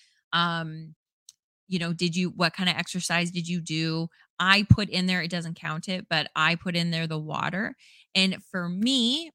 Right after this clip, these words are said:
personally, again, because everybody is different, some people, like Mike, is gonna be using Noom.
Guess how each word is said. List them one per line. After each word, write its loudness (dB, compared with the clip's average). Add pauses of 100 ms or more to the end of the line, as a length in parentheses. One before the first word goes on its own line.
personally, 0
again, 2
because -2
everybody 0
is -2
different, -2 (400)
some 4
people, 0
like -2
Mike, 0
is -6
gonna 0
be -2
using -4 (100)
Noom. 0